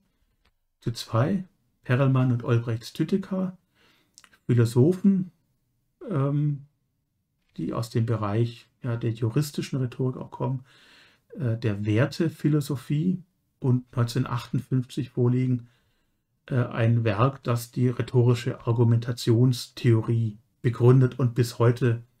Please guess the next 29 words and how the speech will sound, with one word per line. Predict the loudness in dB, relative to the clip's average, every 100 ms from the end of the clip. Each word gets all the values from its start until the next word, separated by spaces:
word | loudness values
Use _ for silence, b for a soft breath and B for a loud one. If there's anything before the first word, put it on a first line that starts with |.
| _ _ _ _
ein | -4 -4
absoluter | -6 -8 0 2 2 0
Klassiker | -4 -6 -2 -4 -2 -4 -6 _ _ _ _
geblieben | -6 0 2 2 0
ist. | -4 -6 -4
La | 0 2
Nouvelle | 4 6 6 4 0 _ _ _ _ -2
Rhétorique, | 0 2 2 0 0
die | 2
neue | 4 8 8 8 4 -6 _ _ _
Rhetorik, | -8 0 2 2 0
also | -6 -4
auch | -4 -2
programmatisch | -6 -2 0 2 0 -2 -6
tatsächlich | -8 -8 -6 -6 -8
im | -10
Titel, | -6 -6 -4 -6 -6 b b b _ _
die | 2
neue | 4 4 2 0 -4 _ _ _
Rhetorik. | -4 2 0 0
Das | -4 -4
gucken | -2 2
wir |
uns | 2 0 -8
in | -4 0
der | 2
nächsten | 2 0 -4
Sitzung | -6 -6 -6 -2
an. | 2 2 0